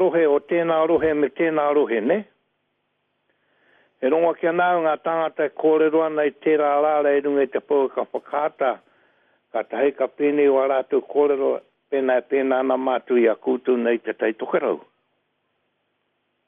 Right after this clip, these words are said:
Ka whakarau, pēhana te tika o tērā kōrero, te panga mai o tērā kōrero. E, e, e whakatūpato, e haraini. Ia hakei pērai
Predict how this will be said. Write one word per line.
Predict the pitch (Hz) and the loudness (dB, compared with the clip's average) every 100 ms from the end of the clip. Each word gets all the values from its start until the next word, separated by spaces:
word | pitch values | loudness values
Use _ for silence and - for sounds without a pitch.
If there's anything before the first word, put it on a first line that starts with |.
| - | -14
Ka | 101 | -12
whakarau, | - 139 143 147 123 117 | -6 -2 0 2 0 -2
pēhana | - 131 147 160 160 | -4 -2 -2 -2 -4
te | - 123 | -6 -12
tika | - - 139 | -8 -2 -2
o | 123 | 0
tērā | 139 123 117 - | -2 -2 -2 -2
kōrero, | 147 147 131 123 | 0 2 2 0
te | - 113 | -4 -8
panga | - 135 131 | -6 -4 -4
mai | 127 131 | -2 0
o | 120 | 0
tērā | 120 120 110 - | -2 -2 -2 -2
kōrero. | 135 117 92 82 _ _ _ _ _ _ _ _ _ _ _ _ _ _ _ - | -2 -2 -4 -8 _ _ _ _ _ _ _ _ _ _ _ _ _ _ _ -6
E, | 110 | -2
e, | 107 104 104 104 - 107 104 - | 0 0 -4 -6 -4 -4 -2 -4
e | 90 | -4
whakatūpato, | 95 101 - 147 127 160 165 - 170 127 107 _ _ _ _ _ _ _ | -4 -6 -4 -2 -2 -2 -4 -2 0 0 -4 _ _ _ _ _ _ _
e | 123 | -6
haraini. | 123 135 156 147 98 82 _ _ _ _ _ _ _ _ _ _ _ _ _ _ _ | -2 0 0 -2 -6 -18 _ _ _ _ _ _ _ _ _ _ _ _ _ _ _
Ia | 139 110 | -6 -4
hakei | 113 - 135 | -2 0 0
pērai | 135 135 127 | 2 2 2